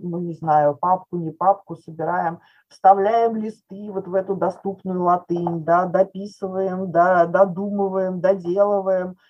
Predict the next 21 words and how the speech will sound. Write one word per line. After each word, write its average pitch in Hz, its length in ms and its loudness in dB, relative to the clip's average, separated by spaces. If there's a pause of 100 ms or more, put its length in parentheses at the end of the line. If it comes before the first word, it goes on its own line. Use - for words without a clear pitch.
(160)
И 180 140 -4
у 190 80 -2
нас 262 260 2
появляется, 240 680 0
ну, 190 120 -6
собственная 214 480 -8
грамматика, 285 800 -2
да. 226 240 0 (240)
Создаем 214 540 0
алгоритмы 247 880 0
определения 208 840 0
разных 196 380 4
частей 196 420 -14
речи, 190 380 -12
их 175 180 -8
разбора, 165 1000 -4
вот, 175 220 -6 (100)
вот 170 240 -14
это 214 160 -8
вот 202 180 -8
все. 349 440 0